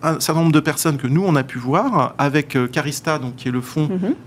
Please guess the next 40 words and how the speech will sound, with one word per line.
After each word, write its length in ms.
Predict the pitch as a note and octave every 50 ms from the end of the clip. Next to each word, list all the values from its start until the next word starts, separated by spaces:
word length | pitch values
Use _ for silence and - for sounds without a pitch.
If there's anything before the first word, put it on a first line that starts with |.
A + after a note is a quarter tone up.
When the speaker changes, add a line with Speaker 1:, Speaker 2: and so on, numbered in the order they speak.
| -
Speaker 1:
euh, 100 | B2+ B2+
enfin, 200 | B2 B2+ D3+ C3
qui 200 | B2+ - - C#3+
est 40 | C#3
le, 200 | C3 C3 A#2+ A#2+
l'équipe 260 | B2 C3+ C#3 - D#3+
de 100 | C3 D3+
gestion 480 | D3 C#3 D3 C#3+ - - D#3 D#3+ D#3 D3+
qui, 400 | - - - C#3 C3+ C3 C3 B2
euh, 760 | A#2 A2+ A2 A2+ A2+ A2 A2 G#2 G#2 F#2+ G2 G#2 G#2 G#2 - -
qui 140 | - B2
gère 220 | A2+ B2 D#3 D3+ C#3+
le 80 | C#3
fonds, 220 | C3+ C3 B2 D3+ C#3 C#3
euh, 240 | A#2+ A#2 A#2 A2+
Cosmic 280 | A2+ - B2+ - B2+ -
Capital. 340 | A#2 A#2+ B2+ - G#3+ C#4+ C4+ - - - - - - - - G#3 - -
Euh, 340 | C#3+ C#3+ C#3 C3+ C3 B2+ B2 - -
on, 80 | C#3 B2+ -
on 140 | D3+ D3+ C#3+
a 120 | D3 D3+ D3+
vu 300 | D3 D3+ E3+ F3 D#3+ E3
énormément 560 | E3 E3+ F3 F3 E3 E3 D#3 D#3 E3 E3 D#3+
de, 840 | C#3+ B2+ B2+ B2+ B2 B2 A#2+ A#2+ A#2+ A#2+ A#2 A#2 A2+ A2+ A2+ A2+ A#2 A#2
d'investisseurs 640 | C3 C3 C3 C#3 C3+ C3+ - C3 - - A3+ A#3+
qui 100 | A#3 E3
nous 160 | D#3+ D3+ C3
ont 60 | D3+ D3+
dit, « 140 | D3 E3+ D#3+
Bah, 160 | D3 D3 - - - - - - -
ça 160 | - - - D#3+
m'intéresse 300 | E3+ F3 E3+ E3+ E3+ E3
pas 140 | - F3
forcément 320 | D#3+ E3+ C#3+ - E3 D#3+ D#3
de 60 | D3+
tra-, 200 | - - C3+ B2
travailler, 560 | B2+ - D3+ C#3 C3 C3+ C#3 C#3+ D3+ D3+ C#3+
euh, 220 | C3+ B2 A#2 A2+ A#2
de, 240 | A#2 B2 A#2 A#2
d'inv-, 240 | A2+ B2+ C3+ C3 B2+